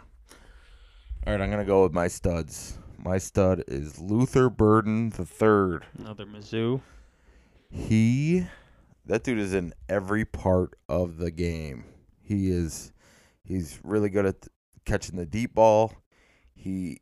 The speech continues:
Speaker 1: is in bubble screens. He is in, uh, like, even when he's not catching the ball, he's like a fake, like, option player. You know, <laughs> it's
Speaker 2: Yeah.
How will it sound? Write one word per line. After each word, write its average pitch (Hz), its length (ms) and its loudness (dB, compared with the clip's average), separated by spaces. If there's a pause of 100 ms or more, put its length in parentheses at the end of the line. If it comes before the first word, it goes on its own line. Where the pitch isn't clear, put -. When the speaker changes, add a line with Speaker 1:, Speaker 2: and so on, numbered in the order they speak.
(120)
Speaker 1:
is 78 500 -12
in 80 320 -8
bubble 107 300 2
screens. 92 540 -6
He 101 200 -8
is 87 220 -4
in, 85 400 -6 (720)
uh, 85 160 0 (120)
like, 76 340 -8
even 135 300 0
when 107 100 2
he's 90 180 -4
not 95 200 -2
catching 110 400 -6
the 85 80 -6
ball, 78 300 -6
he's - 540 -10 (100)
like 92 180 -6
a 90 80 -8
fake, - 520 -2 (840)
like, 92 200 -6 (360)
option 92 540 -2 (140)
player. 85 400 -4 (100)
You 110 140 -2
know, 110 160 -2
<laughs> - 40 -8
it's 131 360 -4
Speaker 2:
Yeah. 101 180 -6